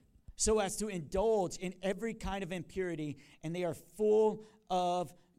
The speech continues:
greed." Proverbs four seventeen, "For they eat the bread of wickedness and drink the wine of violence." That it's constantly moving into a place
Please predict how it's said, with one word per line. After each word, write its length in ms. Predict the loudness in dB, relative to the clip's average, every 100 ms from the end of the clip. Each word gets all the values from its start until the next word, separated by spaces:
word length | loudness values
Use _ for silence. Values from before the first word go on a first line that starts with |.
| -10
greed." 600 | -4 -2 -2 -6 -10 -16 _ _ _ _ _ -4
Proverbs 440 | 0 2 2 2
four 380 | 4 6 6 2 -4
seventeen, 460 | -2 -2 0 -2 -2
"For 160 | -2
they 120 | -2 0
eat 220 | -2 0
the 80 | 0
bread 280 | 0 0 0
of 80 |
wickedness 480 | 0 -2 -2 -8 -10 -8
and 160 | -8
drink 500 | -8 -6 -4 -6 -10 -20 _ 0
the 100 | 0
wine 600 | 2 2 2 2 0 -4 -16 _
of 180 | -2 -2
violence." 600 | -2 -2 -2 -6 -10 -16 -18 _ _
That 120 | -6
it's 200 | -4 -4
constantly 880 | -6 -6 -6 -6 -6 -6 -4 -6 -6 -10 -14
moving 760 | -6 2 4 4 2 -4 -8 -12 -20 _
into 380 | -10 -6 -2 -2
a 60 |
place 840 | -4 -6 -2 -2 -2 -4 -6 -8